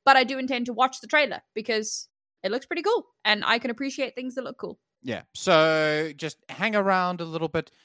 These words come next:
Speaker 2: Uh, it's going to be out twenty twenty-five on console and suspected twenty twenty-six release on P C.
Speaker 1: The World of Warcraft Season of Discovery launched last week, and boy howdy, what a launch it was.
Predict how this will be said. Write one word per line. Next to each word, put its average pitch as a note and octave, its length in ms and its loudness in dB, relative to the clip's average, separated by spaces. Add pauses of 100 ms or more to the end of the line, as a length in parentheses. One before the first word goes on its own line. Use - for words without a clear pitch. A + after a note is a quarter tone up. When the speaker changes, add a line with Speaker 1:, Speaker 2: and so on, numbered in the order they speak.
(440)
Speaker 2:
Uh, G#2+ 480 -4
it's - 160 -12
going B2 180 -6
to A#2+ 100 -20
be A#2+ 120 -4
out A2 200 -6 (220)
twenty B2+ 400 -14 (100)
twenty-five G2 1080 -14 (120)
on G#2 140 -16
console C3+ 560 -12
and G#2+ 260 -12
suspected - 500 -12
twenty C3+ 240 -10
twenty-six - 640 -12
release F2+ 300 -12
on F#2 100 -14
P - 180 -18
C. - 320 -20 (140)
Speaker 1:
The D4 380 -2
World D4 400 4
of F#4+ 140 0
Warcraft C4+ 720 4
Season C4+ 540 -4
of D4 140 -6
Discovery C4 840 0
launched G#3 720 -2 (180)
last G#3 500 0
week, F3+ 400 -6
and G3 360 4
boy D4 220 8
howdy, C#4 440 6 (480)
what A#3+ 220 4
a F#4+ 80 0
launch D#4+ 320 4
it C#4 100 0
was. B3 520 0